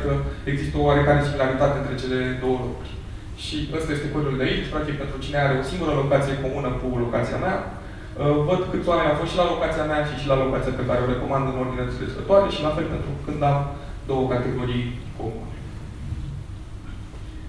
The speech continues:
Apoi, timpi. Am folosit un cluster de N E O four J pentru a face, uh, testele, să vedem cam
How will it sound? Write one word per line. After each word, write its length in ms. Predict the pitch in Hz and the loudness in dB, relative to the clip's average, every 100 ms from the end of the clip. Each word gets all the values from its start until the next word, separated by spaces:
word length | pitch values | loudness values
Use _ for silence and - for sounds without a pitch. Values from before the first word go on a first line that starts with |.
| - - - - 160 | -12 -12 -12 0 2
Apoi, 240 | 160 147 139 139 139 - - | 4 4 4 2 0 -2 -4
timpi. 340 | - - - - - - - - - - - - - - - 151 | -2 -2 -2 -4 -4 -4 -4 -6 -8 -8 -10 -10 -12 -12 -8 -4
Am 80 | 151 | -2
folosit 240 | 151 147 - | -2 -2 -2
un 60 | - | 2
cluster 360 | 139 135 135 139 - - | 6 6 4 2 0 -2
de 60 | 131 | -4
N 40 | 131 | -4
E 40 | |
O 60 | 131 | -2
four 120 | 123 117 | -4 -2
J 20 | 117 117 - - | -2 -2 -6 -6
pentru 160 | 131 123 | -4 -2
a 100 | 123 | 2
face, 220 | 131 135 131 123 | 2 2 0 0
uh, 880 | 120 - - - - - - 123 120 - - | 0 -4 -6 -8 -8 -8 -2 0 0 0 4
testele, 380 | 139 - 127 120 | 6 6 4 2
să 140 | 143 | 0
vedem 180 | 135 139 | 0 0
cam 140 | 135 | 0